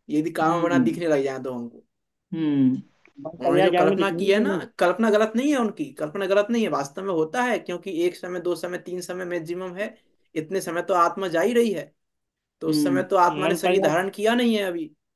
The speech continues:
Speaker 1: तो शरीर तो है नहीं उसके पास अभी, लेकिन कामन वर्गना है उसके साथ में भी चिपकी हुई है, कामन वर्गना है तो।
Speaker 3: मन पर्याय
Speaker 1: तो
Speaker 3: ज्ञान में दिखेंगे।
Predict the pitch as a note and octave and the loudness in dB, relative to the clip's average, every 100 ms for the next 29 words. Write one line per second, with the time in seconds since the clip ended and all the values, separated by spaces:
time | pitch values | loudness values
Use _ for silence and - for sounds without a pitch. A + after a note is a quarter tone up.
0 | _ _ - D#3 F3 F3 G3 G3 F3 A#3 | _ _ -10 -4 2 2 2 2 2 2
1 | A#3 A3+ G3+ F3+ E3 D#3 D3 - D#3+ E3+ | 0 0 0 0 0 -4 -6 -6 0 0
2 | F3 E3+ D#3 F3 E3+ E3 E3+ E3 E3 B3+ | 2 4 4 2 2 0 0 -2 -4 -4
3 | A3+ - F3+ D#3+ D3+ D#3 D3+ E3 E3 A3+ | -4 -4 -4 -2 -4 -6 -6 -10 -4 -4
4 | G3+ G3 E3 D#3+ D#3 C#3+ C#3 C3 C#3 D3 | -2 -2 -4 -4 -4 -6 -6 -10 -12 -18
5 | D3+ _ _ _ _ _ _ _ C3+ C#3 | -20 _ _ _ _ _ _ _ -16 -16
6 | C#3 - _ _ _ - D#3+ D#3+ E3+ F#3 | -16 -20 _ _ _ -6 -4 0 2 4
7 | F3 F3 F#3 D#3+ D#3 F#3 | 4 2 2 0 -2 -4